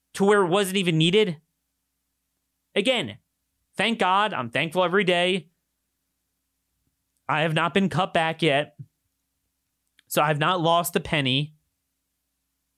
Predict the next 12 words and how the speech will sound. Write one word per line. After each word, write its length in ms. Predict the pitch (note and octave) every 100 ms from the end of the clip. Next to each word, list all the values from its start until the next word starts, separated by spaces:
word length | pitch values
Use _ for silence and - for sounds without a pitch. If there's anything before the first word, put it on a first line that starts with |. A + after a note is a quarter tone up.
| _ _ _ _ _ _
from 560 | - E3 D#3+ C#3+ C#3 C3 - _ _ _ _ -
the 100 | D3
shutdown. 640 | D#3+ C3 C3 A2 A#2+ D3 - _ _ _ _ _ _ _ _ _ _ _ _ _ _ _ _ _ _ _
But 120 | F3+
I 120 | F#3+ A3+
was 200 | A#3 E3
mailed 320 | E3+ F#3 E3
a 40 |
thirty-nine 540 | D#3 F#3+ G3 G#3+ G3 F#3+
hundred 380 | F3+ F#3+ F3+ D3+
dollar 520 | E3+ E3+ F3 F3 D#3
or 300 | C#3 C#3